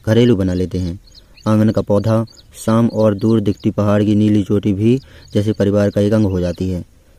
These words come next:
तो ये है मिश्र जी का भाव पक्ष। अब हम यहाँ पर कला पक्ष देखेंगे। नई कविता के दौर के कवियों में मिश्र जी के यहाँ व्यंग और क्षोभ भरपूर है,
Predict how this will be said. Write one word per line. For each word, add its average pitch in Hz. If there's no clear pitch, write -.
तो 107
ये 104
है 113
मिश्र 113
जी 98
का 104
भाव 98
पक्ष। 98
अब 107
हम 107
यहाँ 101
पर 107
कला 104
पक्ष 101
देखेंगे। 92
नई 117
कविता 110
के 107
दौर 110
के 110
कवियों 104
में 113
मिश्र 110
जी 104
के 110
यहाँ 104
व्यंग 110
और 107
क्षोभ 113
भरपूर 107
है, 98